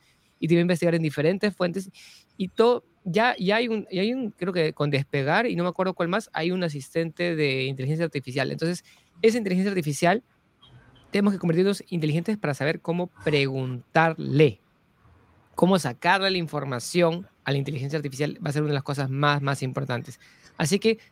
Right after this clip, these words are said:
descubran este mundo, no le tengan miedo. ¿Por qué? Porque mientras más hábil te vuelvas en estas partes, mucho más va a ser más eficiente en tus rubros de negocio.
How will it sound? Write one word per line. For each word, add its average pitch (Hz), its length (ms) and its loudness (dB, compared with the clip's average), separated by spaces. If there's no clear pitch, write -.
descubran 247 400 6
este 233 180 4
mundo, 226 300 2
no 214 140 0
le 226 100 2
tengan 208 320 0
miedo. 196 400 0
¿Por 170 140 0
qué? 214 160 2
Porque 147 240 -6
mientras 139 280 -2
más 175 280 0
hábil 196 160 2
te 180 80 0
vuelvas 180 260 2
en 170 60 -2
estas 170 240 -2
partes, 160 420 0
mucho 151 380 0
más 156 200 2
va 151 60 0
a 147 60 -2
ser 156 120 2
más 151 160 0
eficiente 147 540 -2
en 143 120 0
tus 151 300 0
rubros 143 280 2
de 127 80 -2
negocio. - 320 -6